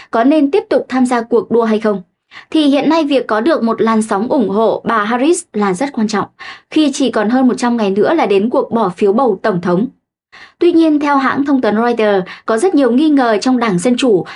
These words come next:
về việc liệu bà Harris có thể đánh bại được ông Trump vào tháng mười một tới hay không. Tổng thống Biden đã bày tỏ sự ủng hộ bà Harris trong một bài đăng riêng với tuyên bố dừng tranh cử. Nhiều nghị sĩ da màu, một số nhà tài trợ và tổ chức quan trọng như Priorities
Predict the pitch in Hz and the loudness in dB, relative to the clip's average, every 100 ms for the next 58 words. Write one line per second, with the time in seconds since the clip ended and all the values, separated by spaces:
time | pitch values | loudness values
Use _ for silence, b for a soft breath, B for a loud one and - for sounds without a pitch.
0 | - 269 240 262 - 214 247 220 220 247 | -2 0 2 0 0 0 0 0 -2 0
1 | 269 359 - B B - 240 330 226 202 | 2 0 -2 B B -4 0 0 0 0
2 | 208 311 - 214 - 240 247 247 226 202 | 0 -2 -2 -2 -2 -2 -2 -2 0 -2
3 | 185 208 277 196 185 190 190 247 240 233 | 0 0 2 2 2 0 2 0 -2 -2
4 | 214 - _ _ _ _ _ _ 254 208 | -2 -6 _ _ _ _ _ _ -2 0
5 | 196 214 247 240 208 202 277 - 226 185 | 0 0 2 2 2 0 -2 0 -2 -2
6 | 269 247 220 208 220 214 208 247 302 370 | 0 0 0 0 0 0 -2 0 0 0
7 | - B - 330 311 285 240 226 254 262 | -4 B -6 0 0 0 0 2 2 2
8 | 277 269 247 202 208 294 247 214 220 302 | 2 2 2 0 0 2 2 2 0 0
9 | 285 214 214 233 233 233 160 - _ b | 0 0 -2 -2 0 0 -2 -10 _ b
10 | b - 226 262 240 233 214 - 240 320 | b -2 0 2 2 0 -2 -2 -2 0
11 | 277 247 220 185 B - 262 269 240 349 | 2 2 2 0 B -2 0 2 0 0
12 | 311 233 196 247 240 220 202 226 175 370 | 0 -2 0 -2 0 -2 0 0 2 0
13 | 381 254 226 214 - B - 262 277 277 | 0 -2 -2 -4 -4 B -2 0 0 -2
14 | 294 294 269 262 254 269 254 - | -2 0 0 0 -2 -2 -2 -2